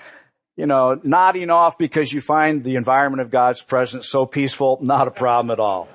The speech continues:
'Cause I know you're gonna go back and listen to the podcast anyway. So, you know, it's not a problem. Now, Hebrews, we're, we're in Hebrews eleven.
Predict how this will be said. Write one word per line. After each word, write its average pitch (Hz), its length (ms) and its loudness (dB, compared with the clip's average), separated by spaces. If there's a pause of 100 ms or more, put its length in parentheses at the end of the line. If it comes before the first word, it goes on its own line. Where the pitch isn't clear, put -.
(760)
'Cause 170 100 -2
I 226 240 2
know 226 200 4
you're 220 180 2
gonna 196 180 2
go 190 160 2
back 185 260 2
and 160 120 -6
listen 170 240 -2
to 160 80 0
the 127 80 -6
podcast 151 640 0
anyway. 196 760 4 (360)
So, 208 160 2
you 226 180 2
know, 196 400 4 (460)
it's - 100 -16
not 214 240 4
a - 60 -2
problem. 120 720 0 (880)
Now, 165 260 2 (120)
Hebrews, 262 460 0
we're, 214 240 2
we're 220 300 2
in 196 60 -2
Hebrews 220 380 0
eleven. 143 520 2